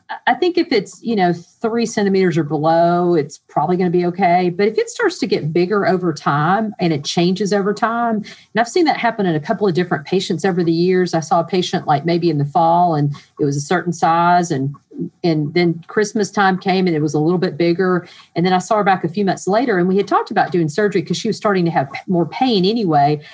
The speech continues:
And it changed and looked very different. It was bigger. It looked very different. And we went in and sure enough, she had a borderline. And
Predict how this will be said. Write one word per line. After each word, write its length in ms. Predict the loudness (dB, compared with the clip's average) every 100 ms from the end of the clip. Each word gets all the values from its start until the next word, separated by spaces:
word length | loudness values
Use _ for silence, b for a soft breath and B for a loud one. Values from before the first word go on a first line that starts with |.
| B B
And 100 | 0
it 180 | 0 0
changed 560 | -2 0 2 0 -2 -6
and 100 | 0
looked 200 | 0 0
very 500 | -4 0 2 4 2
different. 540 | 2 0 0 0 0 0
It 80 | -2
was 160 | -2
bigger. 520 | -2 0 2 2 2
It 100 | 0
looked 180 | -2 -2
very 200 | 2 2
different. 480 | 2 0 0 0 0
And 140 | 0 2
we 120 | 2
went 160 | 2
in 180 | 2 2
and 120 | 2
sure 160 | 0 0
enough, 200 | 0 0
she 120 | -2
had 80 | -2
a 40 |
borderline. 760 | 0 0 2 2 2 2 4 4
And 160 | 2